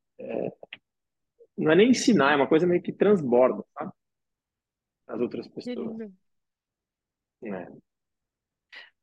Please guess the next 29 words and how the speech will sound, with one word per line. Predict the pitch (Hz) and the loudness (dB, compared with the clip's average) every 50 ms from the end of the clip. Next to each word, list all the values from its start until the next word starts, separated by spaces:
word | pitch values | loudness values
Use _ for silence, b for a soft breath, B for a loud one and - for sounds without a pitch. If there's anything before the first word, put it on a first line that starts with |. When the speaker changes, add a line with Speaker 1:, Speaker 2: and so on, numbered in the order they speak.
| _ - | _ -8
Speaker 2:
Eu | - 233 214 | -6 -6 -6
nem | 208 202 202 208 208 226 | -4 -4 -2 -2 -4 -4
tô | - - 220 | -4 -6 -6
fazendo | - - 233 214 208 202 190 _ _ - - 214 220 | -2 -2 -2 0 0 -2 -2 _ _ -14 -12 -12 -6
parte | - 208 180 175 - - | -4 -4 -4 -4 -6 -10
do | 185 180 | -12 -10
processo, | - - 190 - - 185 190 - - | -8 -6 -4 0 0 0 0 0 -2
mas | 214 208 202 | -4 -2 -2
eu | 202 | -2
sinto | 196 - - - 214 214 - | -2 -2 -2 -2 -4 -4 -4
esse | 214 202 - | -4 -4 -4
transbordamento | - - 208 202 202 180 202 196 190 208 190 196 196 202 - 202 | -4 -4 -6 -6 -4 -6 -6 -2 -2 -2 -2 -2 -6 -8 -6 -4
daqui. | 202 202 - - - 202 196 185 | -4 -4 -4 -6 -8 -4 -2 -2
Acho | 180 180 - - | -2 -4 -6 -10
que | - - | -8 -6
foi | 208 185 | -6 -6
muito | 180 185 185 - | -6 -6 -10 -6
dele | 196 - 190 185 190 | 0 0 0 0 0
que | 190 - - | -4 -10 -8
veio | 185 180 196 196 196 | -2 0 2 2 2
essa | 196 - 208 | 0 -2 -4
vontade | 175 180 185 185 - 190 180 180 175 175 190 180 180 | -4 -6 -8 -6 -2 0 0 0 -2 -4 -8 -8 -8
muito | 180 180 180 180 196 - 220 | -8 -10 -12 -14 -14 -16 -10
forte | - - 185 180 185 - - - | -4 0 0 0 0 -2 -6 -6
da | 170 180 180 | -4 -4 -4
gente | 170 170 180 175 - - | -4 -6 -10 -8 -8 -6
ter | - 185 | -2 -2
essa | 180 175 - | -2 -2 -4
conversa. | 185 - 196 190 185 180 170 175 - - - 214 220 | -8 -8 -6 -4 -2 0 0 0 0 -2 -4 -6 -6